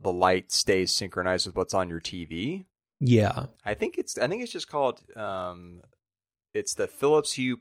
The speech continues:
Speaker 1: Play Sync box.
Speaker 2: Got it. Because back in, this is, like, an old school thing, back when Philips was making some of the first flat screen H D T Vs, one of their,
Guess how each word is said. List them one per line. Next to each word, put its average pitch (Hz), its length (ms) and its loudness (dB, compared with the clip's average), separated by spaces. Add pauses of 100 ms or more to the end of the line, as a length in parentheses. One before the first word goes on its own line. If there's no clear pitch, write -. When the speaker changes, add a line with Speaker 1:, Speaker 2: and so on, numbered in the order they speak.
Speaker 1:
Play 113 340 2
Sync - 560 -4 (160)
box. - 720 -4 (840)
Speaker 2:
Got 95 280 4
it. - 120 -4 (280)
Because 131 220 6
back 185 480 4
in, 127 520 6
this 123 120 6
is, - 40 6
like, 117 100 6
an 101 60 4
old 104 180 6
school - 200 0
thing, 110 240 -2
back 127 420 4
when 127 280 8
Philips 98 600 4
was 113 160 6
making 104 300 4
some 104 220 6
of 101 40 4
the 104 60 2
first - 400 4
flat - 320 2
screen 104 380 2
H - 180 2
D 107 140 4
T 101 180 2
Vs, 101 300 6
one 127 180 8
of 180 80 8
their, 101 400 10